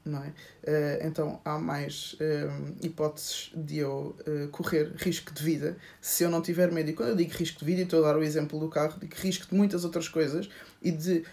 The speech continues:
me frustrar pensando que tenho que estar constantemente a superar o medo, a superar o medo, a superar o medo e não dar atenção a ele.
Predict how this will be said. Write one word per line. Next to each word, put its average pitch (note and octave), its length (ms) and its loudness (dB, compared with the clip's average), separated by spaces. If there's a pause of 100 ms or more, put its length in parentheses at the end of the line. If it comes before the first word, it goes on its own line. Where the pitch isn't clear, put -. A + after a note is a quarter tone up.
me F3+ 140 8
frustrar F3 580 4 (200)
pensando F3+ 400 4
que - 100 -12
tenho F#3+ 240 4
que - 80 -10
estar F#3 180 4
constantemente F3+ 540 2
a D#3+ 40 0
superar D#3 360 2
o D#3 40 2
medo, D#3 180 2
a D#3+ 40 0
superar D3+ 360 0
o D3 60 -2
medo, D3 200 0
a - 20 -2
superar D#3 400 0
o D#3+ 60 2
medo D3+ 160 0
e D#3+ 60 4
não D#3 140 2
dar D#3 160 4
atenção D3+ 400 2
a D3 80 0
ele. D3+ 200 2